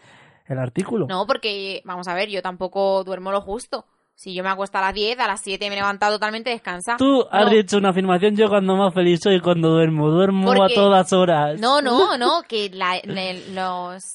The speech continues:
Speaker 2: las horas que paso durmiendo, estoy muy bien,
Speaker 1: No te
Speaker 2: porque
Speaker 1: enteras,
Speaker 2: encima
Speaker 1: no te enteras.
Speaker 2: No,
Speaker 1: <laughs>
Speaker 2: pero suelo recordar mucho los sueños y tal, y me lo paso bien. Yo me
Speaker 1: Entonces,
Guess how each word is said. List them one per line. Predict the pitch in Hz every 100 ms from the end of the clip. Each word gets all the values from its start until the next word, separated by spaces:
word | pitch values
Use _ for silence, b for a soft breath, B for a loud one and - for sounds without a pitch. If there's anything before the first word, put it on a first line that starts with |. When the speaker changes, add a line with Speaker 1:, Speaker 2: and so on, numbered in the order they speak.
| -
Speaker 2:
las | 190 180
horas | 226 285 -
que | 285
paso | 247 294
durmiendo, | 285 254 254 262 285 508 _ _ _ _ _ _ _ _ _ _
estoy | - -
muy | 208
bien, | 202 208 -
Speaker 1:
No | 156
te | 135
Speaker 2:
porque | 147
Speaker 1:
enteras, | - 135
Speaker 2:
encima | 135 226 226
Speaker 1:
no | 151 160
te |
enteras. | 175 139 127 135 226
Speaker 2:
No, | 269 302 320
Speaker 1:
<laughs> | 247
Speaker 2:
pero | 240 370 233
suelo | 247 269 294
recordar | 285 277 269 269
mucho | 269 277 311
los | 254 -
sueños | 269 277
y | 269
tal, | 247 311
y | 330 240
me | 196 202 190
lo |
paso | 196 233 269
bien. | 240 403
Yo |
me | -
Speaker 1:
Entonces, | 247